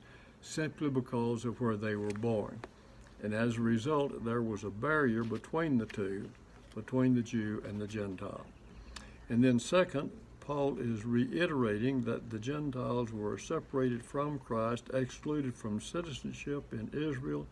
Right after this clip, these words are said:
and foreigners to the covenant of promise. They were without hope and without God. It has been said that the Jewish people, no matter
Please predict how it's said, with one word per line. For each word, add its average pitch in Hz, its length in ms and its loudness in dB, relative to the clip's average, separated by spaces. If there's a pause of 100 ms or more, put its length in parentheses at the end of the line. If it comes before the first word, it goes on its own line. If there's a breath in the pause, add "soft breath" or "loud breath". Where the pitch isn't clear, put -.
(480 loud breath)
and 110 260 -4
foreigners 156 600 -2
to 113 180 -4
the 107 180 -6
covenant 147 480 -4
of - 220 -8
promise. 127 560 -2 (460 loud breath)
They 120 160 2
were 113 180 2
without 127 500 -2
hope 143 340 -2
and 110 200 -2
without 143 440 -2
God. 117 360 0 (840 loud breath)
It 127 160 4
has 143 160 4
been 131 240 6
said 139 400 2
that 110 180 -2
the 110 120 -2
Jewish 139 400 0
people, 113 480 -2
no 117 260 2
matter 127 460 0